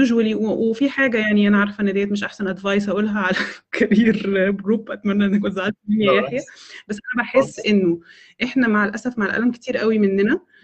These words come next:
Speaker 1: بيذاكر حاجات، بيخش الجامعة لأسباب غير الأسباب اللي المف-، يعني مش عايزة أقول المفروض، بس يعني، يعني مش بيخش، مش بنختار. يعني أنا شخصيًا دخلت عشان السبب، القصة ال-، القصيرة الحزينة، أدبي، جبت مجموع عالي، فسيسة واقتصاد.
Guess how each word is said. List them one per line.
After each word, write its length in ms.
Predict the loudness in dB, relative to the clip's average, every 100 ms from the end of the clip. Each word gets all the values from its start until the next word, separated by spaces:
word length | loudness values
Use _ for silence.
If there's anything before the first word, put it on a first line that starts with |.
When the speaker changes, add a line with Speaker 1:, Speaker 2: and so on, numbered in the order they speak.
| _ _ _ _ _
Speaker 1:
بيذاكر 520 | -2 0 2 2 0
حاجات، 560 | -4 -4 -2 -2 -2 -10 -8
بيخش 340 | -4 -4 -4
الجامعة 340 | -4 -2 -2
لأسباب 440 | -2 -4 0 0 0
غير 160 | 0
الأسباب 540 | 0 -2 -4 -2 -2 -4 -8
اللي 140 | -6
المف-، 300 | -6 -8 -12 -12
يعني 240 | -6 -6
مش 160 | -6 -8
عايزة 120 | -8
أقول 100 | 2
المفروض، 400 | 2 2 -2 -2
بس 220 | -2 -4
يعني، 280 | -6 -6 -8 -6
يعني 240 | -4 0
مش 120 | 0
بيخش، 380 | 0 -2 -4 0
مش 140 | 0 4
بنختار. 600 | 2 2 2 0 0 _ _ _
يعني 240 | -8 -4 -2
أنا 80 | -2
شخصيًا 560 | -4 -6 -2 2 2
دخلت 360 | 2 0 -2 -2
عشان 320 | -4 -2 -2
السبب، 440 | -2 -2 0 0 -2
القصة 480 | -2 -2 -2 -2 -4 -2
ال-، 720 | -2 -2 -4 -6 -4 -4 -4 -8 -16 -16
القصيرة 500 | -14 -4 0 2 2
الحزينة، 600 | 2 2 4 6 6 6
أدبي، 340 | 2 2 4 4
جبت 260 | 2 -2
مجموع 380 | -2 0 0 0
عالي، 240 | -2 -6 -6
فسيسة 400 | -6 -6 -2 -2
واقتصاد. 360 | -2 -8 -10